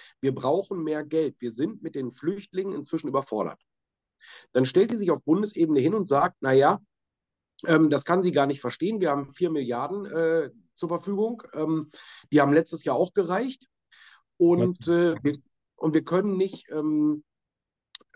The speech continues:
Speaker 1: ukrainischen, äh, Menschen, die gerade vor dem Krieg flüchten, verwehren, dass sie hier ankommen. Es wird keine Obergrenze geben."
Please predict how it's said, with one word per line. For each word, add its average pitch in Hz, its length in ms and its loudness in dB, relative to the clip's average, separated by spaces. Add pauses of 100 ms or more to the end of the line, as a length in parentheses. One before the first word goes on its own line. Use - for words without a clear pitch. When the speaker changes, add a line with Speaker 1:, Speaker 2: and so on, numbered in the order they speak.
Speaker 1:
ukrainischen, 180 840 -2
äh, 143 380 -4
Menschen, 165 560 -6
die 160 120 -10
gerade 147 300 -2
vor 139 200 -4
dem 131 100 -6
Krieg 240 260 -6
flüchten, 139 580 -6 (840)
verwehren, 143 420 0
dass 170 140 -6
sie 170 80 -12
hier 156 140 -4
ankommen. 175 300 -6
Es 127 120 -12
wird 180 180 -2
keine 156 200 -10
Obergrenze 135 540 -8
geben." 107 280 -6